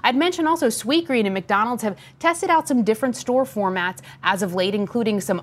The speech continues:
automated Sweetgreen locations and, of course, the new CosMc's location McDonald's has, which focuses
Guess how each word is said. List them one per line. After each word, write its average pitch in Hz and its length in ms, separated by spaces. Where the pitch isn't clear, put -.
automated 226 500
Sweetgreen 220 520
locations 202 520
and, 196 100
of 175 140
course, 320 140
the 320 240
new 220 160
CosMc's 277 680
location 214 520
McDonald's 214 540
has, 185 260
which 190 180
focuses 277 520